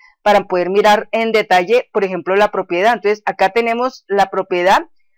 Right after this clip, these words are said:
Eh, está registrada acá con el tres mil uno. Si yo le hago aquí un doble clic, ahí podemos apreciar el nombre de la persona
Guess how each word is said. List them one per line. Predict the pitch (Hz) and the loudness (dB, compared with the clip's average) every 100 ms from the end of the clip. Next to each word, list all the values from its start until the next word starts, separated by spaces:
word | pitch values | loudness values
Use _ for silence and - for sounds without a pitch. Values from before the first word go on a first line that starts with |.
| _ _ _ | _ _ _
Eh, | 196 196 190 185 | 0 2 4 0
está | - 196 | 0 0
registrada | 202 233 233 233 196 | 0 -2 -2 2 2
acá | 214 208 | 2 0
con | 226 | -2
el | 226 214 | -2 -2
tres | 175 | -4
mil | 170 180 190 - | -2 -4 -4 -2
uno. | 240 220 190 254 403 _ _ _ | 0 2 2 0 0 _ _ _
Si | - 220 196 | -8 -4 2
yo | 196 | 4
le | 202 | 4
hago | 214 | 4
aquí | 240 - | 0 -2
un | 247 240 | -4 0
doble | 247 254 240 | 2 2 -2
clic, | 220 240 - | -2 -4 -2
ahí | 185 180 | -2 0
podemos | 190 202 220 254 | 0 -2 0 0
apreciar | 233 254 254 226 214 233 - _ _ _ _ _ _ _ - | 2 0 2 2 2 0 -16 _ _ _ _ _ _ _ 0
el | 220 214 202 | 4 6 4
nombre | 214 220 220 240 - | 4 4 4 2 0
de | 190 220 | 0 2
la | 196 - | 2 0
persona | 185 180 - 254 269 269 277 294 | -4 -4 -4 2 4 4 2 -2